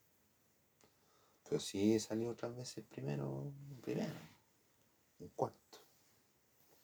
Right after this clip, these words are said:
Y el primer, primer base, primera base. Pero el, el Balú no,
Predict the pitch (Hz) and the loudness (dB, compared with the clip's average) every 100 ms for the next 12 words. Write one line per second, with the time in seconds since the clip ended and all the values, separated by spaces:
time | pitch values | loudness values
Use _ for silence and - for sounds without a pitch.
0 | - - 90 - - 98 98 98 98 - | -20 -6 -6 -4 -4 0 -2 -2 -12 -8
1 | 101 98 98 104 - - - - - 50 | -2 -2 0 -4 -6 -12 -8 -4 -4 -4
2 | - - - _ _ _ _ _ _ _ | -8 -12 -12 _ _ _ _ _ _ _
3 | _ _ _ _ _ _ _ _ _ _ | _ _ _ _ _ _ _ _ _ _
4 | _ _ _ - 101 98 95 95 92 90 | _ _ _ 6 8 12 10 10 6 0
5 | 90 - - 92 90 107 113 101 92 90 | -4 -10 -6 4 4 6 2 0 -4 -10